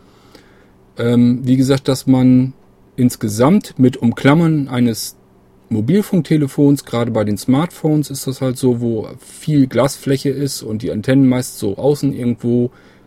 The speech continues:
knapp hinterm Rahmen verbaut wurden, äh, ist es halt empfindlicher. Wenn man nur so ein einfaches Telefon nimmt, wo weniger Empfangschips auch drin sind, wo nicht so viel mit W lan und, und G P S und sowas, äh, eingebaut ist,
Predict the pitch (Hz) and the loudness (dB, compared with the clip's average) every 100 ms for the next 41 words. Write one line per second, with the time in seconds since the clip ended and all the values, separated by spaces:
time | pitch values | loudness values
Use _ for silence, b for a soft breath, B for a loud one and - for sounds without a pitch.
0 | _ - 139 135 143 135 107 98 131 160 | _ 0 0 2 -2 0 0 -2 -2 0
1 | 160 147 135 135 135 135 131 131 139 139 | -2 -2 0 2 2 2 4 4 4 0
2 | B B B _ 113 113 123 120 110 120 | B B B _ -2 -2 -2 -6 -6 -2
3 | 107 - - 104 - 185 180 165 - 156 | -2 -4 -6 -6 2 2 2 -2 2 0
4 | 156 160 b b b - 120 123 127 123 | 0 -4 b b b 0 4 6 4 2
5 | 113 135 120 110 160 147 - 151 147 139 | 0 0 -2 0 0 0 0 2 2 2
6 | 117 110 123 131 120 104 98 - 143 135 | -2 0 4 4 4 0 -2 -2 -2 -2
7 | - 139 - 123 135 117 120 113 110 110 | -2 -4 -4 -6 0 0 0 -2 -2 -2
8 | 107 104 110 104 110 120 131 120 120 - | -4 -6 -4 -4 0 0 2 0 -2 -4
9 | 101 98 - 120 110 110 - 123 120 113 | -6 -6 -2 -4 -2 -6 -4 -4 -4 -6
10 | - - - 117 92 117 110 110 104 104 | -8 -10 -6 -4 -2 -4 -2 -2 -2 -4
11 | 110 | -8